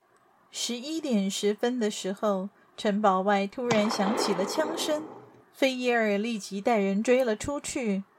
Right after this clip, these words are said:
黑暗中有个人影一闪而过，接着又是一声枪响，枪声把他们一直引到田庄尽头。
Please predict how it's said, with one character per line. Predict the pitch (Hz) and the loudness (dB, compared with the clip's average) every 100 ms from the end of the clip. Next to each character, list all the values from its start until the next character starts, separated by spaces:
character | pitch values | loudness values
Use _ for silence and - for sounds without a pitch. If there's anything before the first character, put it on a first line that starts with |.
| _ _ _ _ | _ _ _ _
黑 | 311 311 | -2 0
暗 | 302 262 | 0 0
中 | 269 285 294 302 | 2 0 0 -6
有 | 196 196 | 0 2
个 | 220 | 2
人 | 214 247 | 2 0
影 | 285 202 175 175 | 2 0 0 -4
一 | 240 202 | -4 -4
闪 | - 180 165 | 0 -2 -2
而 | 170 185 | -4 -6
过， | 202 233 190 185 _ _ _ _ | 2 2 2 -2 _ _ _ _
接 | - 262 262 | -4 4 4
着 | 254 214 202 - - - | 4 2 2 0 -4 6
又 | 370 311 247 | 6 8 2
是 | 233 | -2
一 | 233 | -4
声 | - 220 254 | -2 -2 0
枪 | - 311 320 | 0 0 0
响， | - 196 165 165 _ _ _ _ _ | 0 0 0 -10 _ _ _ _ _
枪 | - 233 226 | 2 4 4
声 | 240 220 | 2 2
把 | 202 | 2
他 | 180 208 | 2 2
们 | 202 202 196 220 | 4 4 2 -2
一 | 240 214 | -6 -8
直 | 185 190 | -4 -4
引 | 202 180 165 | -2 -4 0
到 | 190 180 180 | 2 2 2
田 | - 175 180 | -4 -4 -2
庄 | 233 220 233 | 2 2 2
尽 | 285 214 | 0 -4
头。 | 214 202 185 208 | 0 2 2 0